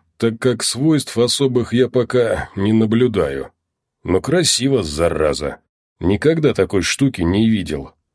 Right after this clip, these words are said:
Разродилась же зона после выброса необычным хабаром. Ну дам я за неё рублей триста,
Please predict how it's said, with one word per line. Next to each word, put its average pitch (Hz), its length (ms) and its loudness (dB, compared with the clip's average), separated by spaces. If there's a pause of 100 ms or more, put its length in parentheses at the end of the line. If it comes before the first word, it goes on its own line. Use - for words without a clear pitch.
(100)
Разродилась 101 880 0
же 123 200 0
зона 117 480 0
после 113 420 -2
выброса 95 560 0
необычным 104 800 0
хабаром. 78 720 -2 (400)
Ну 87 240 2
дам 156 300 4
я 143 140 4
за 107 180 0
неё 110 360 2
рублей 98 380 0
триста, 87 680 -4